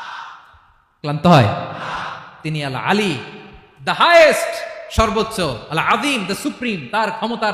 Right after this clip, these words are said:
সামনে দাঁড়াবার ক্ষমতা কারো নাই। ঠিক কিনা বলেন? সে আল্লাহর গোলাম হতে পেরে আমরা খুশি না বেজার? আমরা যা করব ওই আল্লাহর খুশি করার জন্য করব। যা করব আল্লাহর রাজি খুশির জন্য করব। মনের দুঃখ জ্বালা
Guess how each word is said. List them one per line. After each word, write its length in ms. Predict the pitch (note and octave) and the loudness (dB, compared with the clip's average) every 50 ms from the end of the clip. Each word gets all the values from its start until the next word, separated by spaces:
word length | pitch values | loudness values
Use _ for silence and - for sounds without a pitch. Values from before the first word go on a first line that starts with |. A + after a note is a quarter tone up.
| E3 - - | -4 -4 -4
সামনে 260 | F#3+ A#3 A3 G#3 F#3+ | -2 -2 -2 -2 -2
দাঁড়াবার 380 | D#3+ F3+ F#3 F#3+ F3+ F3+ E3 | -2 0 0 0 0 0 0
ক্ষমতা 320 | D#3 - F3+ F3+ E3+ E3+ D#3+ | -2 -2 -4 -4 -2 -2 0
কারো 220 | - C#3+ C3 C3 | 2 2 4 4
নাই। 140 | B2+ A#2+ A#2 - | 4 4 6 4
ঠিক 140 | D3 D#3 - | 4 4 6
কিনা 140 | F3+ F#3 | 8 8
বলেন? 220 | F#3 F#3 E3+ D3+ B2+ - - - - - - - - - - - - - - - - | 10 10 10 8 8 4 0 -6 -8 -8 -10 -8 -8 -8 -8 -10 -10 -12 -14 -16 -14
সে 140 | - - F3+ | -8 -4 -4
আল্লাহর 280 | F3 E3+ E3+ F3 E3 D3+ - | -4 -4 -4 -6 -6 -8 -6
গোলাম 240 | D#3+ E3 F3+ F#3 F3 | -6 -4 -4 -4 -4
হতে 200 | E3+ D#3 E3+ D#3+ | -6 -8 -8 -6
পেরে 140 | D#3+ D3 | -6 -6
আমরা 140 | D3 D3 D3 | -6 -6 -8
খুশি 260 | - - F3 - E3+ | -10 -10 -8 -6 -2
না 100 | D#3+ D3+ | 0 4
বেজার? 280 | D3 C#3+ B2 B2 A2+ G#2 - - - - - - - - - - - - - - - - - - | 4 4 4 4 2 2 -2 -6 -14 -18 -20 -20 -20 -18 -16 -16 -14 -14 -14 -16 -16 -20 -20 -14
আমরা 180 | - D3+ D#3+ E3+ | -8 -4 -4 -2
যা 280 | C#3 - G3+ G#3+ A3 G3 - | 4 6 6 8 6 6 4
করব 200 | G#3+ G3+ F#3+ G#3+ | 2 2 2 2
ওই 140 | G3+ G3+ G3 | 2 4 4
আল্লাহর 260 | F#3 F3+ F#3 F3+ F3 | 4 2 2 -2 -4
খুশি 240 | - F#3+ F#3 F3+ F3 | -4 -8 -10 -8 -6
করার 240 | F3 D#3+ D#3 D3 | -4 -4 -4 -4
জন্য 200 | C3 C#3 C#3 B2+ | -4 -4 -2 -2
করব। 380 | B2+ B2+ G#2+ G2 F#2+ F#2+ F#2 - - - - _ _ _ _ _ _ - - - - - - - - - - - - - - - | -2 -2 -4 -4 -6 -8 -10 -10 -12 -12 -18 _ _ _ _ _ _ -20 -20 -20 -20 -20 -18 -18 -18 -16 -18 -18 -18 -16 -12 -4
যা 320 | B2+ E3+ G3+ G#3 A3+ A#3 A3+ - | 4 6 8 8 8 6 6 4
করব 240 | A#3 A3 G#3+ A3+ | 2 2 2 2
আল্লাহর 320 | A3+ G3+ G3+ G#3 G#3 F#3+ F#3 | 2 2 2 2 2 2 2
রাজি 180 | G3 G3 A3 | 4 4 2
খুশির 300 | G#3 - F3+ - G#3+ F#3+ | 2 0 0 0 2 2
জন্য 220 | E3 F3+ F3 E3 D#3+ | 2 2 4 4 6
করব। 480 | D3+ C#3+ B2 A2 G#2 G2+ G2+ - - - - - - - - - - - - - - - - | 8 6 6 6 4 0 -2 -4 -6 -14 -18 -20 -20 -18 -16 -16 -14 -14 -14 -14 -14 -12 -8
মনের 460 | D3+ E3+ F#3+ G3 G#3 G#3 F#3+ F3 D3 C#3 | -4 -2 0 0 0 0 -2 -2 -4 -4
দুঃখ 460 | G#3 A3+ A3 - - G#3 A3 G#3+ G3 D3+ | -4 -4 -4 -6 -6 -6 -4 -4 -4 0
জ্বালা 480 | E3+ G3+ G3 G3+ G#3+ A3 A3+ B3+ C#4 | 2 4 4 6 6 6 4 4 2